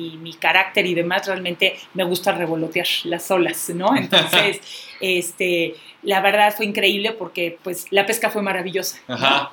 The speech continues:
Speaker 2: buenísimo.
Speaker 1: Así es.
Speaker 2: Súper bueno. Em, ¿cuál ha sido el peor consejo que te han dado? El peor. En el tema, que te dijeron, "Oye", y dijiste, "No". <laughs>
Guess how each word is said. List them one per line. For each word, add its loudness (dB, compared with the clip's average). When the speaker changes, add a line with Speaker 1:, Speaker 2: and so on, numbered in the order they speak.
Speaker 2:
buenísimo. 0
Speaker 1:
Así -2
es. -6
Speaker 2:
Súper -4
bueno. 0
Em, 2
¿cuál 6
ha 6
sido 2
el 2
peor 2
consejo -2
que -4
te 0
han 0
dado? 2
El -12
peor. -2
En 0
el -2
tema, 2
que 0
te 0
dijeron, -4
"Oye", 0
y 2
dijiste, 2
"No". -12
<laughs> 0